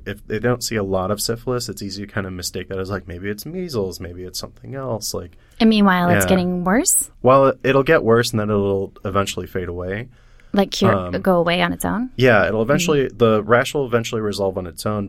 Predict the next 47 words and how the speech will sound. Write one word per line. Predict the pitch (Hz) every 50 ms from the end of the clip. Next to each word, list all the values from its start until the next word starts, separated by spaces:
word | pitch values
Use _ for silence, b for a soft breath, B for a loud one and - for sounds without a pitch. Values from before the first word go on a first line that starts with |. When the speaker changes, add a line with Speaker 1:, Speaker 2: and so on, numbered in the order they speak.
| - -
Speaker 1:
but, | 95 95 95 95 - - - - -
uh, | - 101 92 92
the | 87 98
bacterium | 101 95 92 - - 113 110 104 101 95
will | 95 95 98 92
start | - - 92 87
to | - 95
disseminate | - 98 95 - - 95 92 92 90 -
different | - - 92 - 92 80
parts | - 90 85 -
of | -
your | - 87
body. | 82 - 104 123 143 131 110 92 90 90
Speaker 2:
So | - 190
this | 170 190 180 - -
is | 247
a | -
bacterial | 254 262 254 - - - - 247 202 175 156 160
infection. | 160 151 - - - - - 101
Speaker 1:
It | 98
is | 95 104
a | 117
bacterium. | 120 127 - - - 117 98 92 85 82 87 95 120 135 - -
Speaker 2:
Okay, | - - - -
I'm | -
learning. | 110 117 110 104 104
Speaker 1:
Um, | 98 95 95 - -
and | 110 107 104
syphilis, | - - 123 120 - 135 131 131 127 123 120 - - - - - -
uh, | 104 104 101
like | 101 101 104 101 -
other | - 104 107 104
spirochete | - - - 98 101 98 - 101 -
bacteria, | - 92 90 - - 143 139 123 113
will | 104 101
actually | 101 98 - - - 110 104 101 101
disseminate | 98 101 101 95 - 104 98 98 95 -
to | - 95
your | 90
central | - 107 92 90 - 92 90
nervous | 95 107 113 113 117 113
system, | - - 107 110 - - - 107 104 104 101 101 -
and | 95 98 92
it | 92 95
can | - - 104
actually | 98 101 - - 104 95
cause, | - - - 98 98 95 95 95 92 85 -